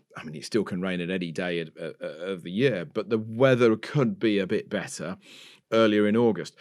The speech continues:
One of the reasons Stuart Pringle has been so busy this year is, A, they had to struggle with what they did last year with two Formula One Grand Prix back to back,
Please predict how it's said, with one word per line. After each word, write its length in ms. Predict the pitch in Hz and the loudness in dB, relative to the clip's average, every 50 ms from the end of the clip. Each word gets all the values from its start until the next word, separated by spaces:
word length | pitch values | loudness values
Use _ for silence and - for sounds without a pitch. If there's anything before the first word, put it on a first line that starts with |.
| - - - _ _ _ | -20 -20 -20 _ _ _
One 300 | 135 120 131 180 208 220 | 0 4 6 8 8 10
of 80 | 196 | 8
the 80 | 180 170 | 10 10
reasons 400 | 170 170 160 135 127 135 123 - | 10 8 8 6 4 0 -2 -4
Stuart 320 | - - 135 123 113 - | -2 2 2 2 2 2
Pringle 340 | - 135 117 110 104 107 101 | -2 -2 -2 0 0 0 0
has 100 | 95 92 | 0 -2
been 180 | - 104 101 98 | 0 -2 -2 0
so 200 | - 104 95 90 | 0 0 -2 0
busy 380 | - - 151 143 117 117 104 | 2 2 2 4 4 2 2
this 320 | 101 127 120 - - - 85 | 2 2 0 0 -4 -6 -8
year 240 | 76 73 78 85 - - | -6 -6 -6 -8 -6 -4
is, 180 | 98 104 98 - - | -4 -4 -4 0 2
A, 400 | 143 160 170 170 165 160 151 139 135 | 4 6 6 6 6 6 4 2 0
they 200 | 127 127 117 113 | 0 0 2 2
had 160 | 113 - - | 0 -4 -6
to 80 | - | -10
struggle 520 | - - - 120 110 101 101 95 92 87 92 98 | -12 -2 0 2 2 4 2 0 0 -2 -4 -6
with 240 | 123 113 101 87 107 | -2 -2 -2 0 0
what 140 | 107 90 - | -2 -2 -2
they 100 | 95 87 | -4 -4
did 160 | 90 90 78 | -4 -4 -4
last 300 | 92 90 87 90 - - | -4 -4 -4 -6 -4 -4
year 100 | 90 82 | -4 -4
with 120 | 85 82 | -4 -6
two 180 | - 113 - - | -4 -6 -6 -4
Formula 280 | - 98 87 85 87 | -6 -8 -8 -6 -6
One 120 | 90 90 90 | -6 -6 -6
Grand 240 | 85 85 82 82 - | -6 -6 -8 -8 -8
Prix 160 | 98 87 82 | -8 -8 -8
back 240 | - - 85 - - | -8 -8 -10 -10 -10
to 100 | - 82 | -14 -12
back, 260 | 76 82 78 73 - | -10 -10 -10 -10 -12